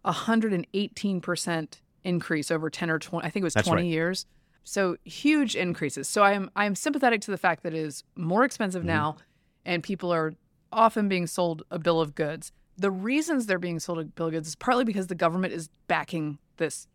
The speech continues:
Speaker 1: crap that they're
Speaker 2: Right.
Speaker 1: being sold. And you can't get a hundred and fifteen thousand dollar loan for something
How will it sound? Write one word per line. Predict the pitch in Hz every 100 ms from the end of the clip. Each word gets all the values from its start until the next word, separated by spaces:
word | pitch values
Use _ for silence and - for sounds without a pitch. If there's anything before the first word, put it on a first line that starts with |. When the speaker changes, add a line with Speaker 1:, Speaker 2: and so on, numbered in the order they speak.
| _
Speaker 1:
crap | - 294 170 -
that | - 170
they're | 175
Speaker 2:
Right. | 170
Speaker 1:
being | 170 165
sold. | 330 254 160 - _ _ - _
And | 220 208 190 185 175 - _ _ -
you | 208
can't | 208 - 262 254
get | 196 185 160 - - _ _ _ _ _
a | 175
hundred | 160 196 180
and | 160
fifteen | 185 - 185 170
thousand | 170 165 165
dollar | 156 156 151
loan | 156 165 160 156 156 - _ _ _ _ _
for | - 175
something | - 175 160 160 156 156